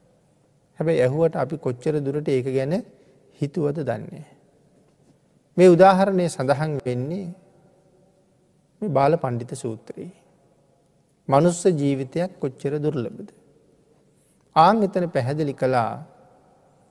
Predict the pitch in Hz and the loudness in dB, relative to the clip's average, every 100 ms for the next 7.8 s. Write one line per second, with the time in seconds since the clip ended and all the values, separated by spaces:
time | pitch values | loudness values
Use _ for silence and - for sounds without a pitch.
0 | _ _ _ _ _ _ _ _ _ _ | _ _ _ _ _ _ _ _ _ _
1 | _ _ _ _ _ - 185 170 165 196 | _ _ _ _ _ 2 6 8 6 6
2 | 202 202 202 202 208 208 147 - - - | 6 6 6 6 4 4 0 -6 -14 -18
3 | - - - - _ _ _ _ _ _ | -20 -20 -20 -20 _ _ _ _ _ _
4 | _ _ - 143 156 160 165 - - 180 | _ _ 4 6 6 2 -4 -6 -10 -4
5 | 135 139 143 147 147 139 131 - 139 127 | -2 -2 -4 -4 -4 -6 -8 -6 -6 -8
6 | 123 - _ _ - 143 156 160 151 - | -10 -18 _ _ 2 4 4 0 -4 -2
7 | 175 180 175 175 - 117 - - | -2 -2 -4 -6 -8 -10 -10 -14